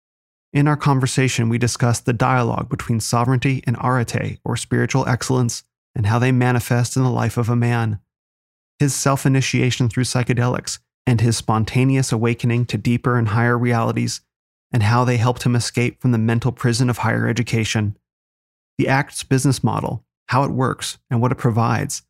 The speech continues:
the reality of the transhumanist agenda, which he contributed to, and which you absolutely must be made aware of. And finally,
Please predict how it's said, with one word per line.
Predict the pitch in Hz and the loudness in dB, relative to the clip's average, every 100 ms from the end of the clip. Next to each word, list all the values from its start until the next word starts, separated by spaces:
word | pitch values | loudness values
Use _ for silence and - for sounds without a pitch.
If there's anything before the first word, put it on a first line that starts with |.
| _ _ _ 131 | _ _ _ -2
the | |
reality | 123 131 127 143 - | 0 2 2 0 -2
of | 120 | -4
the | 107 | -6
transhumanist | - 117 127 123 123 123 127 - | -4 -2 0 0 0 2 0 -2
agenda, | 127 117 110 107 113 - | 0 0 0 0 -2 -4
which | 113 - | -4 -4
he | 110 | 0
contributed | 123 117 117 120 113 - | 0 0 0 0 0 0
to, | 117 113 - _ _ - | -2 -2 -6 _ _ 0
and | 117 | 2
which | 120 - | 2 2
you | 117 | 0
absolutely | 113 120 - 113 120 | 0 0 0 0 2
must | 117 120 107 - | 2 2 -2 -2
be | 107 | 0
made | 107 107 | 0 0
aware | 104 110 101 | 0 0 0
of. | 92 - _ _ _ _ _ | -2 -6 _ _ _ _ _
And | 135 131 | 0 0
finally, | - 123 123 120 127 | 2 2 2 0 -2